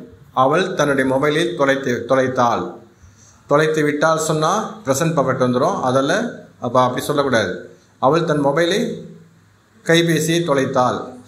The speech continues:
Didn't she lose her mobile? லாஸ்ட்ன்றது வந்து past tense, irregular verb. அதை பிரிக்கும் போது did plus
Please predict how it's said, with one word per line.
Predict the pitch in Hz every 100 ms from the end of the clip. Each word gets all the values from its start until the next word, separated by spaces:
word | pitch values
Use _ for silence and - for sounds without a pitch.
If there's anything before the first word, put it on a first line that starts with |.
| - - _ _ 143
Didn't | 185 240 220
she | 220 220 160
lose | 180 175
her | 170 160
mobile? | 147 147 147 147 - - - - - - - 135
லாஸ்ட்ன்றது | 156 165 165 151 143 139
வந்து | 139 156 185 - - - -
past | 139 143 -
tense, | 135 - 175 - 87 131
irregular | 143 139 131
verb. | 131 127 185 - - - - -
அதை | 131 135
பிரிக்கும் | 156 160 156 139
போது | 139 160 143
did | 147
plus | 156 147